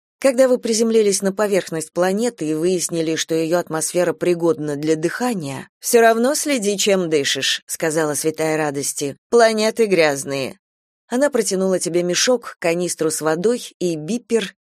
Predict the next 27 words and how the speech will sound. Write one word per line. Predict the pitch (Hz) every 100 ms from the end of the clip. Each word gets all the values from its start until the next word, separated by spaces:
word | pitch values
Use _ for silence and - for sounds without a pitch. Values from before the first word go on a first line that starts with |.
| _
и | 175
велела | 180 190 247 220 202
идти. | 196 - 139 - _ _ _ _ _ -
На | 233
заросшем | 254 302 302 262 240
густым | 233 - 233
лесом | 220 233 214 202
полюсе | 214 214 190 190
планеты | 185 196 214 277 285
посадить | - 196 190 202 202 196
шаттл | - 202 190 180
не | 190
вышло, | 202 262 - 156 127
так | - 170 -
что | 160
тебе | 156 156 175
предстояла | 160 - 156 165 170
небольшая | 160 156 165 160 185 165
прогулка. | 165 180 196 156 123 120 - - _ _ _ -
«Ты | 226 220
справишься | - 220 220 202 - 185
сама», | - 175 151 120 - _
сказала | - - 147 156 143
Мерсимон | 160 165 - 156 151 147
раздраженно | 151 135 151 151 165 156 147 147
и |
зло, | 135 165 202